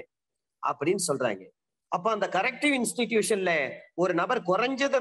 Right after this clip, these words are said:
ரெண்டு வருஷமாவது இருக்கணும், அதிகபட்சம் ஐந்து வருடங்கள் அங்க இருக்கணும் அவங்க. அப்பதான் திருந்தி வாழ்வதற்கு வழிவகை செய்ய முடியும், அவங்களை திருத்த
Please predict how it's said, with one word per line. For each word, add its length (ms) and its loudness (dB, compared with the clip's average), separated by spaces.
ரெண்டு 200 0
வருஷமாவது 440 0
இருக்கணும், 320 0
அதிகபட்சம் 540 -2
ஐந்து 220 0
வருடங்கள் 340 0
அங்க 140 -2
இருக்கணும் 260 -2
அவங்க. 180 -6
அப்பதான் 320 -2
திருந்தி 300 2
வாழ்வதற்கு 560 -2
வழிவகை 460 0
செய்ய 180 0
முடியும், 200 2
அவங்களை 240 0
திருத்த 200 2